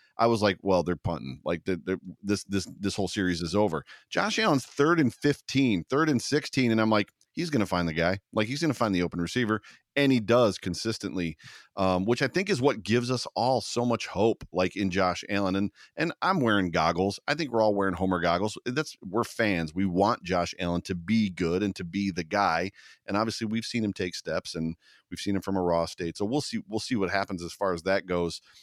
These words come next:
As far as rushing quarterbacks go, now, w-, there's been a lot of different ones just throughout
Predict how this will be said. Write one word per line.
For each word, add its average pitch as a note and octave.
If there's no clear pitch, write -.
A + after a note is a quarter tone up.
As A2+
far G3+
as B2
rushing G#2+
quarterbacks F#2
go, C#2+
now, A2
w-, A#2
there's A#2+
been E3
a F3
lot C3
of A2
different G#2
ones F#2
just -
throughout G#2